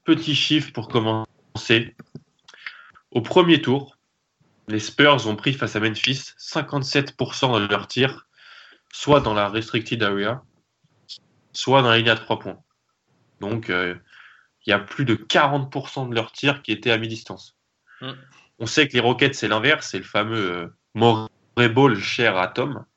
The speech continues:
Speaker 1: On élimine tout ce qui est pas rentable. Question, est-ce que cette série, c'est une véritable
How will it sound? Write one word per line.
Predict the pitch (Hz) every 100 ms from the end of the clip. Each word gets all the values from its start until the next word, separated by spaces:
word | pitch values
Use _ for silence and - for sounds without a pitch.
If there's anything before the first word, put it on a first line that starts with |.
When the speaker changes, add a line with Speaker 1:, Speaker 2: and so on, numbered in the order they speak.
| _ _ _ _ _ _ _ -
Speaker 1:
On | 110
élimine | 127 131 135 135 113
tout | 143
ce |
qui | -
est | 127
pas | 113
rentable. | 104 101 120 127 95 - _ _ _ _ _ _ _ _ -
Question, | 139 - 135 139 165 _ _ -
est-ce | -
que | 143
cette | 143 131
série, | 127 113 127 139
c'est | - 120 123 - _ _ _
une | 104 104
véritable | 120 117 127 117